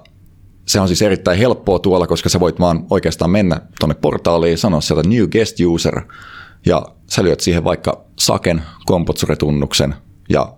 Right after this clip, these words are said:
voit laittaa siihen jonkun kivan custom-viestin sille, mitä sä haluat lähettää sille. Ja sitten kun se saa sen sähköpostin sieltä, niin sitten se pystyy vaan kirjautumaan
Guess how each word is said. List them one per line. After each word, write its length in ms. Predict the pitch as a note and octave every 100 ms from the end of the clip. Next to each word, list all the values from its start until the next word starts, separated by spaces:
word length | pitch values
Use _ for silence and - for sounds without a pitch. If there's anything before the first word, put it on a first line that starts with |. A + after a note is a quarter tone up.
| - G2+
voit 160 | F2+
laittaa 220 | D#2+ D#2+
siihen 140 | D#2+ D#2+
jonkun 160 | D2+ -
kivan 220 | E2 D2+
custom-viestin 880 | F2 D#2+ D#2+ D2 D2+ D2 - C2+
sille, 340 | C2+ C2+ B1+ B1+ - - - - - - - - -
mitä 100 | -
sä 100 | D2
haluat 240 | C#2 C#2+ D#2
lähettää 400 | C2+ - - C2
sille. 340 | - C2+ C2 - -
Ja 200 | C#2 - - - - -
sitten 240 | - -
kun 60 | D#2+
se 60 |
saa 220 | C#3 A#2
sen 280 | F#2+ F#2 - - - - - -
sähköpostin 640 | - B2 - G2 F2+ F#2
sieltä, 380 | E2 F2+ D#2+ F2 - -
niin 80 |
sitten 240 | E2+ - -
se 80 | -
pystyy 420 | - F2 - D#2
vaan 200 | D#2+ D#2 - - - -
kirjautumaan 760 | G2+ F2 D#2 D2+ C#2+ C2+